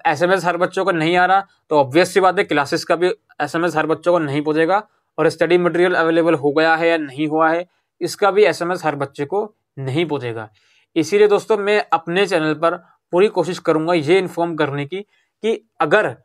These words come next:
स्टडी मटेरियल ऑनलाइन अवेलेबल, सॉरी माफ़ कीजिएगा, सेंटर पे अवेलेबल हो जाता है, तो उसकी जानकारी भी वीडियो के through आपको दी जाए कि हाँ जी, सेंटर पे अवेलेबल हो गया स्टडी मटेरियल, आप जाकर कलेक्ट कर लीजिए, because हर बच्चे को एसएमएस नहीं आता,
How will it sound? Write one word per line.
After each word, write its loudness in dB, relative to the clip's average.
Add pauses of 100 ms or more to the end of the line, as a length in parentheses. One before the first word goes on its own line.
(200)
स्टडी 4
मटेरियल 4 (240)
ऑनलाइन 2
अवेलेबल, 2
सॉरी -4
माफ़ -2
कीजिएगा, -2
सेंटर 0
पे 2
अवेलेबल 4
हो 0
जाता 0
है, -2 (380)
तो 2 (140)
उसकी -4
जानकारी 2
भी 2
वीडियो 2
के 2
through 0
आपको 0
दी -8
जाए -2 (340)
कि 2
हाँ 2
जी, -2 (1080)
सेंटर -2
पे 0
अवेलेबल 2
हो 0
गया 2
स्टडी -2
मटेरियल, -2 (280)
आप 2
जाकर 0
कलेक्ट -2
कर -2
लीजिए, -2 (320)
because 0
हर -2
बच्चे -4
को 2
एसएमएस -2
नहीं -8
आता, -4